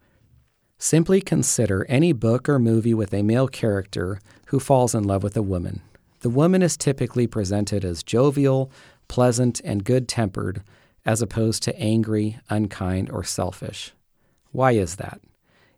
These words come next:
Even the secular world recognizes inward beauty makes women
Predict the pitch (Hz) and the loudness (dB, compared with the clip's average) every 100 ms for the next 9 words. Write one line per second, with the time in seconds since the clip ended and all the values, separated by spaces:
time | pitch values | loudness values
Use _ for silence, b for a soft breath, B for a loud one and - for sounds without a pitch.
0 | _ - 135 156 175 170 156 - 151 135 | _ 0 2 2 2 0 -2 0 0 0
1 | 127 110 98 95 101 107 113 123 107 90 | 0 0 -2 -2 -2 0 0 0 -2 -2
2 | 92 95 98 92 - 113 120 127 104 104 | -2 -4 -4 -6 -2 -2 0 0 0 -2
3 | 104 110 92 101 101 - 101 95 95 95 | 0 0 0 -2 -4 -6 -2 0 0 -2